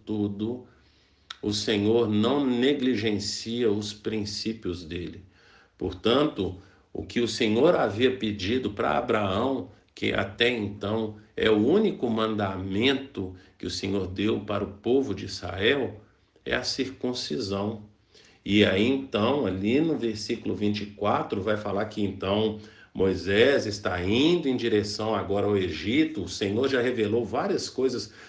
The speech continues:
que vai fazer através da vida dele, mas ali na hospedaria vai falar que o Senhor foi ao encontro de Moisés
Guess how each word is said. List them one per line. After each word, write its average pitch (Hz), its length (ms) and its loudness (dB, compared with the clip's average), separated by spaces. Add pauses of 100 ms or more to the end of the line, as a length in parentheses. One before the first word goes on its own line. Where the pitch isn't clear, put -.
(100)
que 104 100 0
vai 107 180 2
fazer 107 360 0
através 104 560 0
da 95 120 2
vida 98 280 0
dele, 117 420 0 (300)
mas 123 260 2
ali 123 300 4
na 143 160 2
hospedaria 120 1080 2 (380)
vai 104 180 4
falar 104 460 -2
que 117 80 -6
o 120 80 -2
Senhor 110 420 2
foi 104 220 2
ao 104 120 4
encontro 113 460 -2
de 101 240 -6
Moisés 101 800 -2